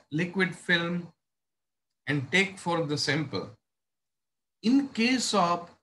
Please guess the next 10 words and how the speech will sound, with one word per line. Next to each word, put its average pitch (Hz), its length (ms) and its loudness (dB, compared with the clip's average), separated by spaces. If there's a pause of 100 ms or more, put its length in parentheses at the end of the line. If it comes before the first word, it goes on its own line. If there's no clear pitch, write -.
some 254 400 2
solid 156 680 2 (380)
which 175 220 -2
are 185 280 4
not 180 360 -2
sufficiently 185 960 -4
soluble 165 600 -2
in 156 180 0
the 143 120 -2
solvent 147 720 0